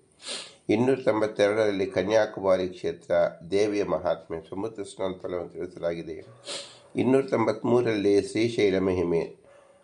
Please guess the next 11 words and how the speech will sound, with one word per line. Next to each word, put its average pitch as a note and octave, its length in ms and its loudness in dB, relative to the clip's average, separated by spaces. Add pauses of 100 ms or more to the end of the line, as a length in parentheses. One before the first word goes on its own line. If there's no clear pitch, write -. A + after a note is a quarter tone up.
(120)
ಮಾಲೈ A2 480 2
ಕೋಣೇಶ್ವರ A2+ 600 0 (760)
ಭ್ರಮರೇಶ್ವರ G#2+ 1200 -2 (1000)
ದೇವಿ F2 560 -4
ದರ್ಶನವನ್ನು F2+ 800 -4
ಫಲವನ್ನು E2+ 640 -6
ತಿಳಿಸಲಾಗಿದೆ. E2 680 -8 (600)
ಇನ್ನೂರ A2 220 -2
ತೊಂಬತ್ನಾಲ್ಕರಲ್ಲಿ G2+ 1080 -2
ತಿರುಮಲ C3+ 480 2
ಕ್ಷೇತ್ರ, F2 560 -4